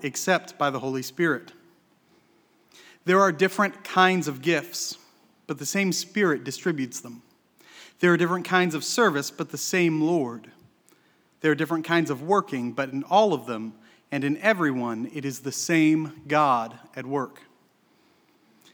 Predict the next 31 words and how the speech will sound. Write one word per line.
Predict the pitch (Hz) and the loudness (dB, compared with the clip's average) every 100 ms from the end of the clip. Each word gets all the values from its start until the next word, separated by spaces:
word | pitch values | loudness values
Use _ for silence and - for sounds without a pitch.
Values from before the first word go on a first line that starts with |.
| _ _ _ _ _ _ | _ _ _ _ _ _
Now | 180 185 | 4 4
to | 185 | 4
each | 233 254 - | -2 -2 0
one, | 208 | 0
the | 190 | 2
manifestation | 180 190 196 180 - 185 185 185 | 2 2 0 -4 -2 -2 0 0
of | 151 | -2
the | 147 | -2
Spirit | - 214 180 147 | -6 0 2 2
is | 139 | -2
given | 139 190 135 123 | 0 0 0 -4
for | 123 - 139 | -6 -8 -8
the | |
common | 135 165 156 139 135 | -2 0 2 2 0
good. | 151 123 107 - _ _ _ _ - _ | 0 -2 -4 -16 _ _ _ _ -20 _
To | - 170 | -2 2
one | 156 165 180 | 6 6 6
is | 196 135 | 2 -2
giv-, | 165 156 - | -2 -4 -8
there | 165 151 156 | -8 0 0
is | 139 | 0
given | 127 156 170 175 | -2 -2 0 -2
through | - - 170 | -6 -6 -4
the | 165 | -6
Spirit | - 151 165 202 | -4 0 0 -2
a | 143 | -2
message | 151 156 156 | -2 -2 -2
of | 165 | -2
wisdom. | 165 190 127 101 - _ _ _ _ - _ | 0 0 -2 -12 -14 _ _ _ _ -20 _
To | - 156 | -4 0
another, | 151 151 175 214 | 4 4 2 -4